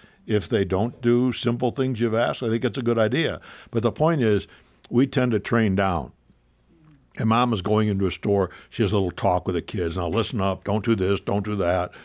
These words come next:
don't ask for anything 'cause the answer is no." Uh, what have you just communicated to your kid? And just be aware of those kind of things. So train up a child,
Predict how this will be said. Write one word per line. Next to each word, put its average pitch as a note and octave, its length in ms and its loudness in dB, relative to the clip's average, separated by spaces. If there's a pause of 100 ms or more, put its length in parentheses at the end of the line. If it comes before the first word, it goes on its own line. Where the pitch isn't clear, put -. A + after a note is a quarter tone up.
(200)
don't A#2+ 180 -2
ask A#2 240 0
for A#2+ 100 0
anything G#2+ 300 0
'cause F2 140 -4
the E2+ 160 -2
answer G#2 240 -2
is F#2 100 -6
no." F#2 460 0 (520)
Uh, B2 80 0
what C3+ 220 2
have G3+ 140 0
you B2+ 100 4
just A2 220 -2
communicated G2+ 640 -2
to D2 60 -14
your C#2+ 100 -8
kid? G#2+ 300 -2 (1160)
And A2 220 0
just E3 220 -2
be F#3 100 4
aware B2+ 380 4
of A#2 80 2
those E2 240 -4
kind E2 240 -4
of - 80 -10
things. D#2+ 200 -4
So G#2 140 0
train D#3+ 380 0
up D#3+ 180 0
a A#2+ 60 -4
child, G2+ 720 -2